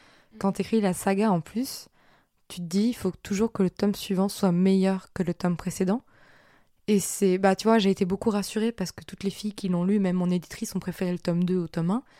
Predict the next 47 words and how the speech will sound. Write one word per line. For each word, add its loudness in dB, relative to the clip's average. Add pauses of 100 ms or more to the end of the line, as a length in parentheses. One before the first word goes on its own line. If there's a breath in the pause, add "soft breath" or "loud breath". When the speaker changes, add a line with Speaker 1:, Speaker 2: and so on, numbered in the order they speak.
(120 soft breath)
Speaker 2:
Je -4
sais 0
que -4
ce -2
sera -4
pas -6
forcément 0
le 0
cas 0
de -2
tous -12
les 0
lecteurs, 0
tu -6
vois. 0 (360 loud breath)
Genre, 0
euh, 0
ça -6
reste -4
un 0
avis -4
subjectif, -6 (480 soft breath)
mais -4
ça -2
m'a 2
tellement -2
rassurée. -4
Et 2
là, 4
maintenant, 2 (640 soft breath)
en 0
fait, -2
mm, 2
ça 0
ne 6
me 6
fait 2
rien 0
du 0
tout 0
de 0
savoir 2
que 0
mon 2
tome 4
deux 0
sort. 0